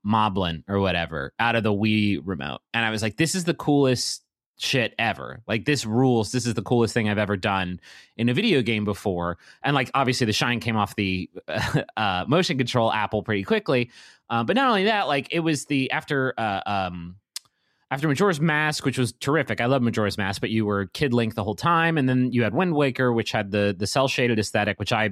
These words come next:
loved, but, uh, you know, kinda put a lot of people off. I think people were, like, just psyched to have this, uh, mature, sort of darker Zelda game. Um,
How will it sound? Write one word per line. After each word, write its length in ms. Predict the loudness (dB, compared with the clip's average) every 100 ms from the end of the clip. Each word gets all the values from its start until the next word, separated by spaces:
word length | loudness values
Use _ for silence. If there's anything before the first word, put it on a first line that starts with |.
| -2
loved, 320 | 0 2 2
but, 100 | 0
uh, 140 | 0 -2 -4
you 160 | -4
know, 120 | -4
kinda 200 | -4 -4
put 120 | -2 0
a 40 |
lot 160 | 0 -2
of 60 |
people 200 | -4 2
off. 260 | 2 2 -4 -20 -20 -2
I 120 | 0
think 180 | 0 -2 -10
people 240 | -4 2 4
were, 160 | 4
like, 160 | 4 2
just 280 | 0 -2 0
psyched 280 | 0 -2 -6 -6
to 60 | -4
have 440 | 0 0 -2 -2
this, 500 | -2 0 0 -4 -6 -4
uh, 200 | -2 -2
mature, 1200 | 0 -2 -2 -2 -2 2 4 4 2 2 0 -2 -6 -20 _ _
sort 300 | -8 0 0
of 200 | 0 -6
darker 600 | -2 2 2 0 0 0
Zelda 380 | 2 2 2 0
game. 440 | -2 -4 -4 -8 -12 -20 _ -4
Um, 220 | -2 -2